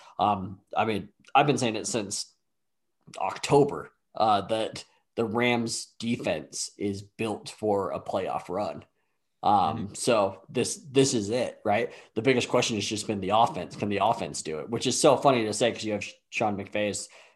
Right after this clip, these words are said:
Speaker 1: your offensive coordinator slash head coach <laughs> that, like, you would think that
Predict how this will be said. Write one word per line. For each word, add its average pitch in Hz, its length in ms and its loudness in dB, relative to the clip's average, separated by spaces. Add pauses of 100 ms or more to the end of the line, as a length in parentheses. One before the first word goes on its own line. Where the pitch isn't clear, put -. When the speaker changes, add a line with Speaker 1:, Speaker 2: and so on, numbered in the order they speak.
(120)
Speaker 1:
your 92 380 -8
offensive 98 360 -2
coordinator 101 400 -2
slash 95 260 -2
head 101 220 -4
coach 107 480 -2 (260)
<laughs> 202 280 -10
that, 107 280 4
like, 95 340 -2 (120)
you 117 120 -2
would 107 120 -2
think 107 200 2
that 104 160 0